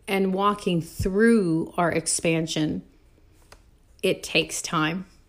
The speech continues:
And it really, what works is to give ourselves some grace for learning another way,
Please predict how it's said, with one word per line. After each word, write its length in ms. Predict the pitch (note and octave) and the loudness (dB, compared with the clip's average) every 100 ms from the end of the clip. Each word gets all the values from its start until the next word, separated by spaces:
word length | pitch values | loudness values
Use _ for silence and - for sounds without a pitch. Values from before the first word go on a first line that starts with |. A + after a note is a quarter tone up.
| _ - - | _ -20 -2
And 160 | F#3+ | 0
it 100 | F#3+ - | 0 -2
really, 640 | F3 F3 G3+ G#3 G3 E3+ | -6 2 6 8 6 4
what 220 | F3 F#3 | 2 0
works 520 | E3 F3 G3 G#3 G3+ - | 0 2 4 4 2 -2
is 340 | G3 F3+ - | 0 0 -2
to 680 | - - F#3 F3 E3+ E3 E3 - _ - | -4 0 0 2 0 -2 -6 -14 _ 2
give 180 | G3 | 4
ourselves 380 | G3 F#3+ F#3+ E3+ | 4 2 2 0
some 240 | - F3 E3 | 0 0 -2
grace 960 | F3 E3 E3+ G3+ F#3 D#3 - - - - - - - - - | -4 0 6 8 6 2 0 -2 -2 -8 -18 -20 -20 -20 -20
for 800 | - - - G3 G3 E3 F3 F#3 - _ _ _ _ _ _ _ | -20 -4 8 10 10 6 0 -8 -16 _ _ _ _ _ _ _
learning 360 | F3+ F3 F#3+ G#3 | -2 0 2 4
another 280 | G#3+ G#3 G#3+ | 4 6 6
way, 460 | G#3+ G#3+ F3+ D#3 | 6 6 4 -2